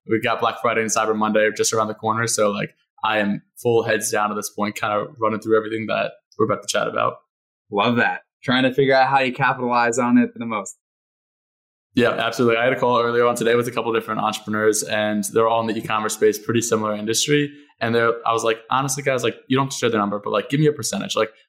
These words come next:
Speaker 1: what percentage of your revenue for the year are you making in the next month?" And they're like, "Oh, easily over fifty percent." I was like,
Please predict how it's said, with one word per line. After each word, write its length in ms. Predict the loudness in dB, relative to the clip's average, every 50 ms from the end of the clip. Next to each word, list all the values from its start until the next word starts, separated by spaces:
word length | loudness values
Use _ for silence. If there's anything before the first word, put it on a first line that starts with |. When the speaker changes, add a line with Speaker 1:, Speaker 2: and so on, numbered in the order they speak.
| _ _ -2
Speaker 1:
what 180 | -2 -2 -2
percentage 380 | -2 -4 -2 -2 -2 0 0 0
of 80 | 0 0
your 120 | 0 2
revenue 360 | 2 0 0 0 0 -2 -4
for 120 | -4 -2 0
the 60 | 0
year 380 | 0 2 2 2 2 2 2 2
are 80 | 2
you 160 | 0 0 0 -2
making 300 | -2 -2 -4 -8 -10 -10
in 80 | -8
the 80 | -6 -4
next 260 | -4 -4 -4 -6 -6
month?" 260 | -4 -4 -4 -4 -4 -8 _ _ _ _ _ _ -4
And 220 | -2 0 2 2 4
they're 100 | 4 4
like, 200 | 4 2 0 -6 -10 _ -2
"Oh, 180 | -2 -2 -2 0 2
easily 340 | 2 2 2 2 2 2 2
over 200 | 2 0 -4 -4
fifty 260 | -4 -4 -4 -4 -8
percent." 380 | -12 -8 -4 -4 -2 -2 -2 -2
I 80 | -2 -2
was 120 | -2 -2
like, 180 | -4 -6 -6